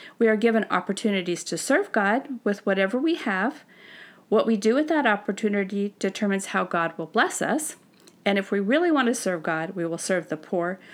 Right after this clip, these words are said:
those who cannot return the favor. By doing so, we are really serving Christ. All right, we covered a lot today. Uh, I know some of these are gonna take some time to ponder and think about and say, "Well, I just don't know if I could accept that."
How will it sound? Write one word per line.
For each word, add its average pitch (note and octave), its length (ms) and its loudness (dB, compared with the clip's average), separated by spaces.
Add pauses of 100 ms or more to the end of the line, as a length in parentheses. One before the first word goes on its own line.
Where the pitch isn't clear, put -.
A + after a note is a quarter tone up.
(240)
those C#4 220 4
who E4 80 2
cannot C#4+ 320 2
return A3+ 400 0
the F3+ 80 -2
favor. D#3 460 -6 (160)
By F3+ 180 0
doing A3 300 2
so, F3+ 220 -2
we F3 180 -2
are E3+ 100 -4
really C4+ 380 -2
serving D3+ 400 -6
Christ. - 480 -8 (640)
All B3+ 80 4
right, A#3+ 120 4
we B3 80 2
covered G4 360 2
a B3+ 40 6
lot G#3 340 4
today. B3 460 2 (600)
Uh, A#3+ 220 4
I C4+ 140 6
know D4+ 140 4
some B3+ 240 2
of A3 80 2
these G#3+ 240 2
are F3+ 340 4
gonna G3+ 260 2
take G#3 240 -2
some F#3+ 180 -2
time G3 360 2
to F#3 180 -4 (160)
ponder G#3+ 500 2
and E3+ 180 0
think A3 520 0
about G3 560 2
and F#3+ 160 -2
say, F#3 280 0 (420)
"Well, B3+ 280 2
I F#4 160 -4
just F4+ 240 0
don't A#3 200 2
know A3 120 4
if G#3 140 0
I G3+ 100 0
could - 200 -8
accept G#3 420 -2
that." E3+ 300 0